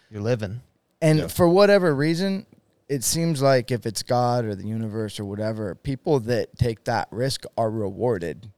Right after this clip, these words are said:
Speaker 2: you know? People that open a door, uh, or shut a door before they open a door and just have the courage to take one step, put it in front of the other, they seem to, in the end, do better and have more freedom and control over their life. So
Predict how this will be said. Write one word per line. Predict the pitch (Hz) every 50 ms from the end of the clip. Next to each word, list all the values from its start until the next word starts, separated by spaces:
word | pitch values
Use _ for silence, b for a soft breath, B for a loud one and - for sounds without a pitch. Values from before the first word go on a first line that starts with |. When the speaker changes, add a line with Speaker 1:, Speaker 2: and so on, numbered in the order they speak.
| _ _
Speaker 2:
you | - 113 110
know? | 110 107 120 139 131 b b b b
People | - 151 - - 165 139
that | 139 135 - -
open | 131 127 - - 139 139
a | 131 123
door, | 107 98 104 110 117 131 160 160 - _ _ _ _ _ _ _ _ _ _ _ _ _ -
uh, | 113 117 101 95 - - _ _ _ _ -
or | 117 98 101
shut | - - 127 120 131
a | 139
door | 123 139 139 143
before | 117 107 - - 120 113
they | 113 127 139
open | 147 139 - 156 156
a | 151
door | 151 160 156 160 170 - -
and | 113 113 110 104
just | 117 120 104 - - - - _ _ _ _ -
have | 107 117 120 120 110
the | 107 117
courage | - - 131 117 117 120 104 113
to |
take | - - 127 120 110 -
one | 117 120 117
step, | - - 123 117 110 -
put | - 127 -
it | -
in | 123
front | - 131 123 117
of |
the | 113 110
other, | 113 123 139 139 B B B B B
they | 117 113 139 143 156
seem | 139 - - - 170 175 175 170 156 139
to, | - - 147 - -
in | 131 135 131 123
the | 120 117 - -
end, | - 131 127 123 120 113 104 101
do | 117 120 123 123
better | 101 95 95 80 98 113 117 123 127 123 -
and | - 107 107
have | 104 110 107 98 101
more | 110 110 113 113
freedom | 107 - - 120 120 117 123 120 117
and | 110 101
control | - 101 98 - - 117 117 123
over | 120 120 120
their | 117 120 120
life. | 117 120 123 127 123 - B B B B B B
So | - - 127 120 117 113 107